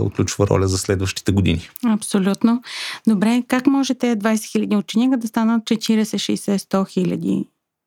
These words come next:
Speaker 2: И, тоест, какво според тебе е нужно? Добре, да не сме толкова максималисти, но как може да ги удвоим поне?
Speaker 1: А,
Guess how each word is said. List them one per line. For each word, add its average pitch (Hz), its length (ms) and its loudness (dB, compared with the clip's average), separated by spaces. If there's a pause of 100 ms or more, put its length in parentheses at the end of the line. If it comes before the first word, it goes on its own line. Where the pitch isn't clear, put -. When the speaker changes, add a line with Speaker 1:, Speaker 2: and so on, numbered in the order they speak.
Speaker 2:
И, 104 380 0 (260)
тоест, 220 220 0
какво 226 320 -2
според 226 340 0
тебе 220 220 2
е 208 60 4
нужно? 220 460 4 (440)
Добре, 320 380 2
да 240 100 4
не 220 100 4
сме 220 220 -2
толкова 214 340 -2
максималисти, 190 720 2
но 277 380 4
как 269 180 -2
може 247 180 2
да - 80 -4
ги 220 100 2
удвоим 214 480 2
поне? 180 400 2 (960)
Speaker 1:
А, 98 200 4